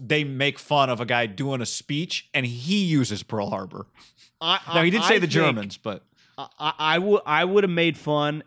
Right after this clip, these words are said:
Speaker 2: if the coach was, like, the team was good. Like, if McVay had used this, like, if the team was gonna be in the playoffs, like, it's a legitimate motivational. I, I see a desperate man. I mean,
Speaker 1: Well,
Speaker 2: the guy,
Speaker 1: yeah, I'm
Speaker 2: the guy's
Speaker 1: with
Speaker 2: gonna
Speaker 1: you.
Speaker 2: lose his job.
Speaker 1: I'm
Speaker 2: So
Speaker 1: just
Speaker 2: it's
Speaker 1: saying
Speaker 2: like,
Speaker 1: Pearl
Speaker 2: I,
Speaker 1: Harbor
Speaker 2: I, I don't
Speaker 1: can't work if,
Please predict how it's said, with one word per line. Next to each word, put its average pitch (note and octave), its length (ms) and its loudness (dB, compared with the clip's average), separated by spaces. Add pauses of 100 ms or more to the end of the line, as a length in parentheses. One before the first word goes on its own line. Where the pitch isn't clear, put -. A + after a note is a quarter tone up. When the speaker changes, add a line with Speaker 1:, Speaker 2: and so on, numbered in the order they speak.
(100)
Speaker 2:
if C#3 140 -8
the C3 80 -8
coach C#3 280 -4
was, A#2 320 -10
like, B2 140 -10
the A#2+ 80 -12
team C3+ 240 -4
was G#2+ 120 -10
good. G#2+ 280 -14 (580)
Like, C#3 160 -4
if C3 120 -6
McVay B2+ 440 0
had B2+ 100 -2
used B2+ 300 -4
this, B2+ 520 -6
like, C#3 120 -8
if C3+ 60 -8
the C3+ 60 -10
team D#3+ 200 2
was C3 100 -4
gonna C#3 100 -2
be B2 80 -4
in A2+ 80 -4
the G#2+ 40 -10
playoffs, G#2 300 -10
like, A2+ 100 -12
it's C3 100 -8
a B2+ 60 -8
legitimate A#2+ 440 -6
motivational. A#2 600 -8 (640)
I, D#3+ 180 -2 (600)
I D3+ 120 2
see C#3 180 -4
a A#2 40 -6
desperate A2 360 -10
man. G#2+ 320 -12 (160)
I - 40 -6
mean, G3 100 4
Speaker 1:
Well, F#3 60 6
Speaker 2:
the D3+ 60 4
guy, B2 120 0
Speaker 1:
yeah, G#3+ 120 0
I'm - 80 0
Speaker 2:
the D#3 60 2
guy's C#3+ 120 2
Speaker 1:
with - 100 -2
Speaker 2:
gonna - 80 2
Speaker 1:
you. B2+ 40 0
Speaker 2:
lose A#2+ 100 -4
his A2+ 100 -10
job. G2+ 280 -6
Speaker 1:
I'm A3+ 100 4
Speaker 2:
So D#3 80 4
Speaker 1:
just D3 120 6
Speaker 2:
it's D#3+ 60 8
Speaker 1:
saying D#3 120 2
Speaker 2:
like, - 20 -6
Speaker 1:
Pearl B3+ 200 4
Speaker 2:
I, - 20 2
Speaker 1:
Harbor A3+ 240 4
Speaker 2:
I, G3 120 2
I A#3 40 4
don't B3+ 140 4
Speaker 1:
can't D#3+ 120 -6
work E3+ 460 0
if, D3+ 200 -2